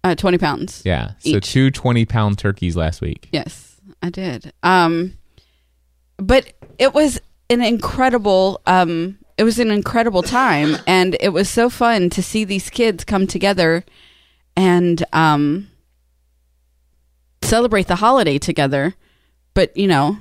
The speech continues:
Speaker 1: just hang out and have a good time, and everybody brought something. There was, there were so many <laughs> desserts in our house. You know, um, um, a lot of it got thrown away at the end of the night. But, um,
Speaker 2: You
Speaker 1: but
Speaker 2: know,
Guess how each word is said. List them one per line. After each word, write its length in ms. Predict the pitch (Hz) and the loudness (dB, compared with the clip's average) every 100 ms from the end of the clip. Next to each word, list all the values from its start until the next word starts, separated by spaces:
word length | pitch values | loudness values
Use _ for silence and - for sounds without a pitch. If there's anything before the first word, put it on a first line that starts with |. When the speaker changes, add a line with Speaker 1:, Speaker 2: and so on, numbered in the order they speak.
| - | -6
Speaker 1:
just 220 | 214 - | -6 -6
hang 260 | - 226 190 | -2 0 2
out 180 | 170 - | 2 0
and 80 | |
have 200 | 185 180 | 0 0
a 40 | 185 | -2
good 140 | 180 | -4
time, 300 | - 165 196 | -4 -2 0
and 100 | 185 - | 0 0
everybody 500 | 202 254 202 170 160 | 0 2 2 2 2
brought 280 | 147 147 | 0 -2
something. 520 | - 147 151 - 160 196 - - _ - | -2 -2 0 0 -2 -4 -10 -20 _ -4
There 100 | 190 | 0
was, 540 | 202 - - - - - | 0 -2 -6 -6 -8 -2
there 160 | 190 | 0
were 100 | 202 | 0
so 240 | 208 - 156 | -2 -2 0
many 240 | 170 180 | 2 2
<laughs> 80 | 156 | 0
desserts 480 | 156 170 294 285 - | -2 -2 -2 -4 -2
in 60 | 175 | 0
our 140 | 180 - - _ | 0 -4 -20 _
house. 400 | 185 165 156 - - - _ _ | 0 0 0 -6 -20 -20 _ _
You 160 | - 196 | -4 -2
know, 60 | - | 0
um, 200 | 180 175 _ _ _ - | -2 -4 _ _ _ -6
um, 300 | 147 143 - | -4 -4 -6
a 60 | 147 | -4
lot 160 | 151 147 | -2 -2
of 60 | |
it 80 | 135 | -4
got 180 | 123 - | -6 -8
thrown 180 | - 139 | -4 -4
away 220 | 135 82 | -4 -6
at 100 | - | -6
the 100 | - | -6
end 120 | 151 | -6
of 60 | 151 | -4
the 60 | 147 | -6
night. 300 | 120 - - _ _ | -6 -8 -16 _ _
But, 320 | - 143 - - - | -8 -8 -8 -12 -4
um, 420 | 160 143 - 202 _ _ _ _ _ _ _ _ _ - _ _ _ _ _ _ _ _ _ _ _ _ _ _ _ - - | -4 -4 -10 -14 _ _ _ _ _ _ _ _ _ -20 _ _ _ _ _ _ _ _ _ _ _ _ _ _ _ -18 0
Speaker 2:
You 80 | 151 | 2
Speaker 1:
but 260 | - - | 2 0
Speaker 2:
know, 80 | 107 | -10